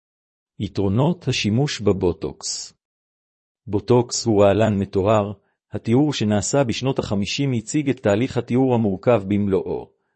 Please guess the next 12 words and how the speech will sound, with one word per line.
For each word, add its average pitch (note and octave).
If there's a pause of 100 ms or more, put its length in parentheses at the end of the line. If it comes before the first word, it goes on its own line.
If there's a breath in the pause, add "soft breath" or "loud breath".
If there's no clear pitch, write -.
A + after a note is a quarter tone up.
(160)
החיידק G#2
שמייצר A2
את B2
הבוטלינום A#2
גדל G#2+
במעבדה, G2 (520)
תחת C#3+
פיקוח C3
והקפדה G#2+
על C3
תנאים A2
מבוקרים. F#2+